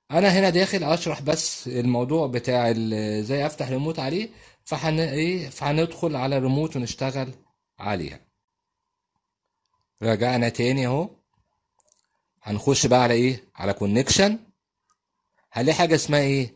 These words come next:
allow users to co-، to connect remotely by using remote desktop. من هنا اللي هقدر افتح الريموت ديسكتوب لمين؟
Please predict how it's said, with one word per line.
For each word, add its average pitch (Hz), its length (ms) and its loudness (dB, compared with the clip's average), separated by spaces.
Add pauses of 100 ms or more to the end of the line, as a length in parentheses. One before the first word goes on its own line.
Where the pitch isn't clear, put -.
allow 143 640 2
users 160 260 2
to 139 200 -10
co-، 123 420 2
to 127 40 -10
connect 143 360 4
remotely 135 480 4
by 120 120 8 (160)
using 135 240 2
remote 117 320 2
desktop. - 280 -8 (400)
من 147 140 4
هنا 190 240 6
اللي 165 100 2
هقدر 151 460 4
افتح - 520 -2 (320)
الريموت 120 320 4
ديسكتوب 139 500 -2
لمين؟ 127 440 0